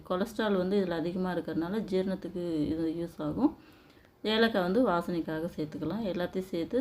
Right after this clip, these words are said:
சர்க்கரை நல்லா கரையணும். கரைஞ்ச பிறகு தான் வந்து நம்ம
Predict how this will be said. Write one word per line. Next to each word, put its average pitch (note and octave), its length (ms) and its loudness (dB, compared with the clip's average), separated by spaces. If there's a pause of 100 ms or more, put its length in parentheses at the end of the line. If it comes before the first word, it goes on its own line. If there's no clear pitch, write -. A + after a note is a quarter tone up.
சர்க்கரை G3+ 440 -2
நல்லா F3 400 0
கரையணும். F3 540 0
கரைஞ்ச F#3 360 0
பிறகு F3+ 320 0
தான் G#3 200 0
வந்து F#3 200 0
நம்ம E3 280 2